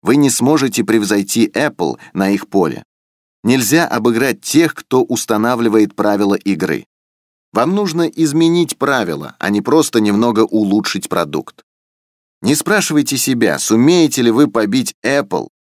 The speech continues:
или того, кто является крупной рыбой в вашей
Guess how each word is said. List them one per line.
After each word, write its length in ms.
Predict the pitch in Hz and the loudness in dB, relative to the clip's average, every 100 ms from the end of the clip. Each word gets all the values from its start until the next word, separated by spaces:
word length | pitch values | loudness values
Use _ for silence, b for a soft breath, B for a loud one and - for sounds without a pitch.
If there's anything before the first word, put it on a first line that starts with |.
| _ | _
или 220 | 87 110 104 | -2 0 2
того, 340 | 113 110 123 | 0 0 0
кто 300 | - 117 117 | 0 2 2
является 500 | 110 113 113 104 107 | 4 2 2 0 -2
крупной 440 | 117 127 104 101 | 0 0 0 0
рыбой 400 | 95 120 123 117 | 2 2 4 2
в 80 | 104 | 2
вашей 360 | 95 113 - | 0 -2 -2